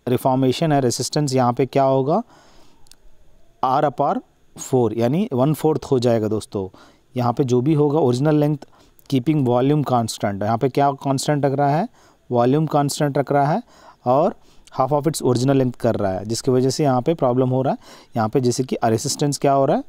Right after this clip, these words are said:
वन फोर्थ हो जा रहा है दोस्तों। बिग बैंग थ्योरी जो भी यहाँ पे क्या इंडिकेट करता है, एक्सपैंडिंग यूनिवर्स के बारे में ये बिग बैंग थ्योरी इंडिकेट करता है दोस्तों।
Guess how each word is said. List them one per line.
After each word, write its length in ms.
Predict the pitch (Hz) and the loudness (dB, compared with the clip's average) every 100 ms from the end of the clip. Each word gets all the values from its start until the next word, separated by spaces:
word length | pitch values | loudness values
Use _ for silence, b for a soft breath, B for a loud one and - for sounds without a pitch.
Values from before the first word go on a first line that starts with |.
| - - - - - | -14 -20 -20 -20 -6
वन 140 | 127 135 | -4 -2
फोर्थ 300 | - 127 117 | 0 0 0
हो 60 | |
जा 120 | 110 104 | 0 0
रहा 100 | 101 | -2
है 40 | |
दोस्तों। 320 | 95 - 95 90 b b b b b | -6 -10 -14 -16 b b b b b
बिग 240 | 117 127 123 | -4 -2 0
बैंग 260 | 156 165 147 | -2 -2 0
थ्योरी 240 | 139 151 | 2 2
जो 220 | 147 143 | 2 0
भी 240 | 139 165 - | 2 -2 -2
यहाँ 280 | 95 123 117 | -6 -2 0
पे 240 | 123 156 180 b b b | 0 -2 -2 b b b
क्या 120 | - 139 | -2 0
इंडिकेट 420 | 147 139 147 139 | 2 0 0 0
करता 340 | - 131 143 | -2 0 0
है, 160 | 147 233 | 2 0
एक्सपैंडिंग 800 | 123 - - 135 135 139 175 175 | -2 -6 -4 -2 0 0 0 0
यूनिवर्स 420 | 123 127 139 139 | 0 2 0 0
के 120 | - | -2
बारे 220 | 123 123 | 0 2
में 180 | 123 165 240 b b b b - - | 2 -2 -4 b b b b -18 -4
ये 120 | 139 | -2
बिग 120 | 123 | 0
बैंग 300 | 120 139 135 | 0 0 0
थ्योरी 260 | 123 123 180 - _ _ _ _ _ _ - | 0 0 0 -6 _ _ _ _ _ _ -4
इंडिकेट 380 | 127 123 131 113 | -2 0 0 -2
करता 260 | 120 110 | -2 0
है 80 | 107 | 0
दोस्तों। 380 | 101 95 - 98 | 0 -4 -6 -10